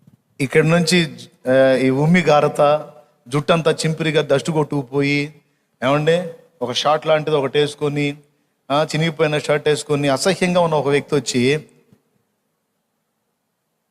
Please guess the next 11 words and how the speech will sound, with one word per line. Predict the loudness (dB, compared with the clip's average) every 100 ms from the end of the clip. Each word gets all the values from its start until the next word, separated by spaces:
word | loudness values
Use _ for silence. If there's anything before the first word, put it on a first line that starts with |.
| _ _ _ _ _ _ _ _ _ _ -4
"మైక్ | 0 0 0
ఇవ్వా, | 0 2 0
నేను | 0 0
మాట్లాడతా," | -2 -2 -4 -2 -4
అంటున్నాడు. | -2 -4 -4 -8 _ _ _ _ _ _ _ _ _ _ _ _ -4
ఆ | -2
పాటలు | 2 2 4
పాడుతున్నారు, | 4 4 2 2 2 2
ప్రసంగికుడు | 2 0 0 -2 -2 0
ఇంకా | 0 0
రాలేదు, | 0 2 4 4 2